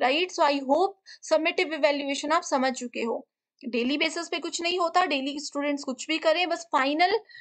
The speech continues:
जो आउटकम है, फाइनल जो रिजल्ट है, वही बताएगा कि क्या overall रिजल्ट रहा है। अब यहाँ पे डिफरेंस देख सकते हो formative and summative में आप लोग। Occurs during the learning process,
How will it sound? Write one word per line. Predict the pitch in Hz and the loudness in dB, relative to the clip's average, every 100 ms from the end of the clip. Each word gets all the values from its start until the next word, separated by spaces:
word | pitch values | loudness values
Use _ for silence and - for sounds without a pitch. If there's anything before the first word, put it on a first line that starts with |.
| - - | -16 -8
जो | 247 285 | 0 2
आउटकम | - 285 320 - 339 | 4 4 2 0 0
है, | 302 240 | 0 -2
फाइनल | - 254 294 339 | 0 0 2 0
जो | 330 330 | 0 2
रिजल्ट | 277 233 285 359 370 | 2 4 4 4 2
है, | 320 | 2
वही | 277 277 330 | 2 0 0
बताएगा | 294 285 240 247 269 359 - _ _ | 2 4 2 4 4 2 -2 _ _
कि | 294 294 | -6 -4
क्या | - 285 285 320 - _ _ _ _ _ _ _ 247 | 2 4 6 4 0 _ _ _ _ _ _ _ 2
overall | 277 277 302 302 392 - 262 | 2 4 4 4 2 -2 -6
रिजल्ट | 247 269 294 311 | -2 2 2 2
रहा | 247 214 233 | -4 0 0
है। | 240 - _ _ _ _ _ _ _ _ _ _ _ _ _ - - | -2 -6 _ _ _ _ _ _ _ _ _ _ _ _ _ -20 -2
अब | - 294 | 0 2
यहाँ | 349 370 | 2 2
पे | 392 | 2
डिफरेंस | 339 - 349 359 | 0 0 -2 0
देख | 339 330 | -4 -2
सकते | 370 359 359 | -6 -2 0
हो | 381 381 | 0 2
formative | 285 285 302 320 320 | 2 4 2 2 2
and | 320 311 | 0 0
summative | 262 269 311 277 | 0 0 -2 -4
में | 311 | 0
आप | 302 269 285 | 0 0 0
लोग। | 349 427 - - - - | -2 -2 -8 -18 -8 0
Occurs | 262 339 359 | 0 2 0
during | 285 330 330 359 | -2 -6 -2 -2
the | 330 311 | 2 4
learning | 294 302 339 370 311 | 4 4 2 -2 2
process, | 294 247 240 | 2 2 -4